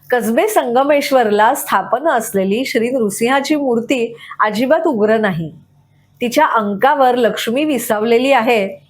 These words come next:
आणि अतिशय सुंदर, अतिशय रम्य परिसरामध्ये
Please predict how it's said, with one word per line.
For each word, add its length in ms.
आणि 160
अतिशय 480
सुंदर, 600
अतिशय 420
रम्य 340
परिसरामध्ये 920